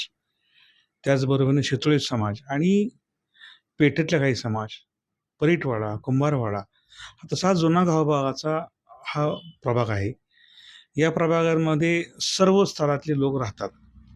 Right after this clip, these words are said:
म्हणजे ज्याला आपण एकात्मतेचं प्रतीक म्हणतो, तसं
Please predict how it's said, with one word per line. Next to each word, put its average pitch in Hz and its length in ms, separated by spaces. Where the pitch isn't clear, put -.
म्हणजे 131 160
ज्याला 147 460
आपण 139 320
एकात्मतेचं 143 640
प्रतीक 135 360
म्हणतो, 107 420
तसं 135 360